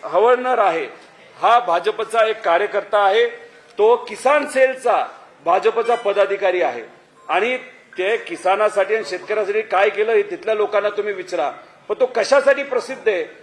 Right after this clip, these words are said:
हे सुद्धा तुम्ही सर्वांनी जाणून घेतलं पाहिजे. वाळूच्या प्रकरणामध्ये त्याच्यावर गुन्हे बरंच काय आहे. आता अशा पद्धतीने तुम्ही कानात काहीतरी सांगता, आणि मग लगेचच तो हंडे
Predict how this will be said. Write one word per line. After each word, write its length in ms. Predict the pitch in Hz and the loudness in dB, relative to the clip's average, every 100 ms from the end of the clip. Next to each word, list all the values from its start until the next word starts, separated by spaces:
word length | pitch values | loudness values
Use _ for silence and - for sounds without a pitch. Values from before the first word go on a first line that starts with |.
| - | -6
हे 140 | 185 208 | 0 0
सुद्धा 220 | 208 240 | 0 -2
तुम्ही 240 | 226 220 | -2 -6
सर्वांनी 380 | 208 202 202 208 | -4 2 2 0
जाणून 360 | 175 185 196 190 | 0 0 0 -6
घेतलं 240 | 180 180 | -4 -2
पाहिजे. 280 | 175 196 214 - - - | 2 0 0 -10 -20 -10
वाळूच्या 420 | 127 165 202 214 226 | -2 2 2 0 -2
प्रकरणामध्ये 680 | 202 185 208 208 202 202 | -2 -4 -4 -2 -2 -2
त्याच्यावर 360 | 208 208 214 214 | -2 -2 -2 -2
गुन्हे 300 | 160 185 214 | -2 -4 -4
बरंच 380 | 214 202 240 240 | -4 0 0 2
काय 160 | 233 | 2
आहे. 240 | 208 160 139 - - - - | 4 2 -4 -8 -20 -16 -8
आता 220 | 151 240 135 | -2 -2 0
अशा 280 | 165 254 | 0 2
पद्धतीने 580 | 277 247 240 233 247 247 | 2 2 0 -2 -2 -2
तुम्ही 300 | 247 220 208 | -2 -4 -8
कानात 380 | - 196 190 247 | -4 -2 0 0
काहीतरी 400 | - 233 233 240 | 0 -2 -2 -8
सांगता, 500 | - 185 175 156 123 - - - - | -2 -2 -2 -6 -6 -12 -20 -20 -12
आणि 120 | 160 202 | -4 -2
मग 200 | 220 240 | -2 -2
लगेचच 680 | 180 180 233 233 262 254 | 0 2 2 4 2 2
तो 100 | 240 | 0
हंडे 380 | 214 202 220 185 | 0 0 0 0